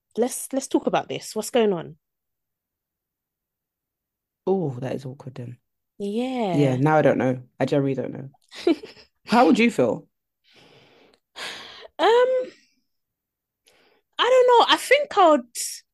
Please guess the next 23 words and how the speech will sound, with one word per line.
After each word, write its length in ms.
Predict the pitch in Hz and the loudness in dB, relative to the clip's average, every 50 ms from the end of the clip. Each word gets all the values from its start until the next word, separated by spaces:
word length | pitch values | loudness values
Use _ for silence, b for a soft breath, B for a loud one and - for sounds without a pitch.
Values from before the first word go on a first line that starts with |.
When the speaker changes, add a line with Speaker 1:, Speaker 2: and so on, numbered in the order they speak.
| _ _ _ _ _ _ _ _ _ _ _ _ _ _ _ _ _ _ _ _ _ _ _ _ _ _ _ _ _ _ _ _ - | _ _ _ _ _ _ _ _ _ _ _ _ _ _ _ _ _ _ _ _ _ _ _ _ _ _ _ _ _ _ _ _ 0
Speaker 1:
I'm 120 | 320 480 539 508 | 2 2 4 2
the 60 | - - | 2 0
ki-, 80 | 330 - - | 0 -2 -2
I, 120 | 247 320 - - | -2 -2 0 0
I'm 160 | 285 311 311 | 0 0 2
very 260 | - 349 415 427 392 339 | 2 4 4 6 6 6
non-confrontational, 1300 | 285 302 311 302 294 294 - - 254 254 - 240 226 220 220 - 240 254 240 - - 226 220 247 294 302 | 6 6 4 4 2 0 -2 -2 -2 -2 0 0 -2 -2 -2 -2 -4 -2 -2 -2 -2 -2 -2 -2 -2 -2
so 140 | - 247 | -2 -2
I 60 | 233 233 | -2 0
don't 260 | - 339 339 269 269 | 2 0 0 0 0
know 160 | 269 262 - - | -2 -2 -2 -4
if 160 | 226 - - | -6 -8 -6
I 80 | 202 196 180 - | -6 -6 -4 -4
would 220 | 240 240 240 - - _ _ _ _ _ - | -4 -6 -6 -8 -18 _ _ _ _ _ -6
out 200 | 226 214 202 190 | -4 -4 -4 -4
and 120 | 196 196 | -6 -8
out 160 | 190 185 160 170 | -8 -8 -10 -12
address 380 | - - 202 208 - - - | -10 -8 -8 -8 -8 -10 -10
it 160 | 165 143 - _ | -10 -10 -10 _
and 160 | - 165 160 151 | -12 -12 -10 -6
be 100 | 170 165 | -6 -4
like, 340 | 170 156 156 156 143 - - _ - - - - _ _ _ _ _ _ _ _ _ _ _ _ _ _ _ _ _ _ _ _ _ _ _ _ _ _ _ _ _ _ _ _ _ | -2 -2 -2 -4 -4 -6 -10 _ -20 -20 -20 -20 _ _ _ _ _ _ _ _ _ _ _ _ _ _ _ _ _ _ _ _ _ _ _ _ _ _ _ _ _ _ _ _ _
"Hey, 520 | - - 285 262 233 202 180 151 139 135 | -4 -2 0 2 4 2 2 0 -4 -8